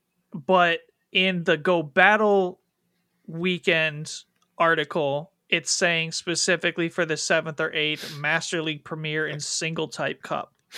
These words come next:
which don't make any sense. So at, because there hasn't been any clarification as of right now,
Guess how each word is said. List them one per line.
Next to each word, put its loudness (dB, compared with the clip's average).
which -4
don't 2
make -2
any -6
sense. -8
So 4
at, 6
because 6
there 6
hasn't 4
been 8
any 2
clarification 0
as 2
of 0
right 0
now, 2